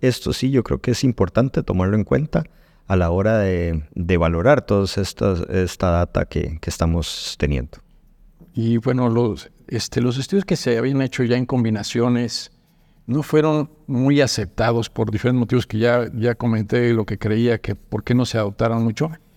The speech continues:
Speaker 2: Pero, ¿tú crees que ahora el que agreguemos un inhibidor de tercera generación que penetra a cerebro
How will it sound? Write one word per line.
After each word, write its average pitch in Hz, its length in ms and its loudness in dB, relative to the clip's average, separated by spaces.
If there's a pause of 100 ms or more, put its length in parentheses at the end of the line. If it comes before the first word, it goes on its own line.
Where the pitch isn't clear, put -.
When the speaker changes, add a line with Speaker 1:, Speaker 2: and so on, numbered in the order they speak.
(360)
Speaker 2:
Pero, 180 380 2
¿tú 208 120 0
crees 190 280 0
que - 140 -2
ahora 165 400 2
el 120 240 -2
que 127 120 -2
agreguemos 123 760 0
un 139 140 4
inhibidor 117 420 4
de 113 100 2
tercera 110 420 0
generación 107 600 -2
que 110 160 -4
penetra 135 640 0
a 104 180 -6
cerebro 123 560 0